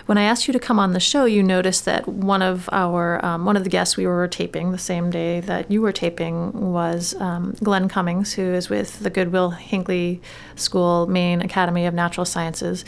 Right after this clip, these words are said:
And he discusses in the interview that aired in November the work that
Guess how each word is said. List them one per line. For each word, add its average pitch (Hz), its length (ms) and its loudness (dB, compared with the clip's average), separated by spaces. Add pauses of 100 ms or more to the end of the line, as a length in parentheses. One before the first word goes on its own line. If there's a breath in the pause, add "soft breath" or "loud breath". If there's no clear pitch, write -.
(380 loud breath)
And 208 380 4
he - 240 2
discusses 190 640 0
in 190 120 2
the 185 100 2
interview 180 380 2
that 175 320 0
aired 175 220 2
in 180 200 0
November 175 600 2 (400 loud breath)
the 190 120 4
work 190 340 4
that 180 380 0